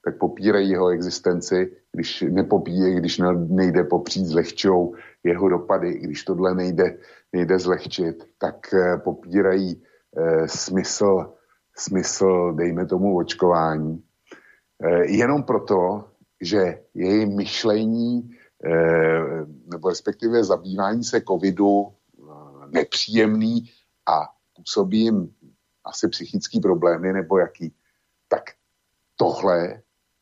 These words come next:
už je potom naše vina. Čili rozdělme ten koláč té viny, eh, za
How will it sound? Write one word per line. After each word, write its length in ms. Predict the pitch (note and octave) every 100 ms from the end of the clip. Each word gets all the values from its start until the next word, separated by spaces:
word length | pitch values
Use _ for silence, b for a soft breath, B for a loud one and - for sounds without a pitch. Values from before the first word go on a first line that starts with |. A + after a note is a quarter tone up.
| _ _ _ _ _ _ _ _
už 220 | - - A2+
je 100 | F#2
potom 440 | F#2 - F#2 F2+
naše 380 | E2+ - - A2
vina. 380 | F2+ E2 - - _ _ _ _ -
Čili 300 | - E2+ D#2+
rozdělme 600 | E2 E2 E2 A2 A#2+ A#2
ten 240 | A#2 F2+
koláč 680 | - F2+ D#2+ F2 G2+ - -
té 180 | - G2 D#2
viny, 500 | - - D#2 E2+ - _ b b b b
eh, 240 | D#2+ E2 D#2
za 460 | D#2+ D2+ C#2+ -